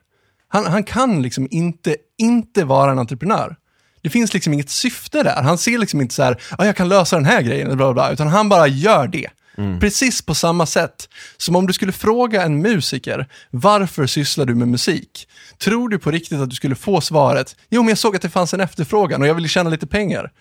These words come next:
Speaker 1: <laughs>
Speaker 2: Nej.
Speaker 1: Nej. Det finns ju ingen som sysslar med konst som skulle svara på det viset.
Speaker 2: Nej.
Speaker 1: Utan vi vet om att konstnärer skulle inte kunna svara på den frågan, för att det finns inget svar på den frågan.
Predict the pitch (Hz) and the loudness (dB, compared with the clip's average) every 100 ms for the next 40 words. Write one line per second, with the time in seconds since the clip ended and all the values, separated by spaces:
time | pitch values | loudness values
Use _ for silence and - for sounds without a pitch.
0 | _ - _ - - 165 120 107 95 92 | _ -20 _ -2 -2 -4 -2 -4 -4 -10
1 | - 180 - - 131 - _ _ _ - | -4 -2 -2 -4 -6 -10 _ _ _ -18
2 | - 269 196 269 269 175 151 135 143 165 | -10 -6 -2 0 0 0 0 0 -2 0
3 | 156 160 127 - - 233 247 - 151 - | -2 0 -2 0 2 2 0 -2 -6 -4
4 | 131 120 - 190 233 - - - - - | -4 0 2 2 2 0 -4 -8 -8 -10
5 | - - _ 92 92 78 - - 143 170 | -10 -12 _ -10 -8 -10 -16 -8 -4 0
6 | 151 139 _ _ _ _ _ _ _ _ | 0 -2 _ _ _ _ _ _ _ _
7 | 175 170 160 226 220 - 214 214 120 120 | -8 -8 -4 -2 -2 -2 2 2 2 -2
8 | - - 190 220 - 180 139 123 139 156 | -10 -2 0 0 -2 0 0 0 -2 -6
9 | - 147 135 135 - 151 151 147 143 - | -4 0 0 -2 -4 -4 -4 -4 -2 0
10 | 165 226 233 - 123 131 127 127 131 151 | 0 2 0 -2 -8 -10 -10 -10 -8 -6
11 | 165 233 254 214 131 113 - 247 180 - | -4 0 0 0 -2 -4 0 2 2 -2
12 | - 120 - 127 85 | -10 -10 -8 -8 -8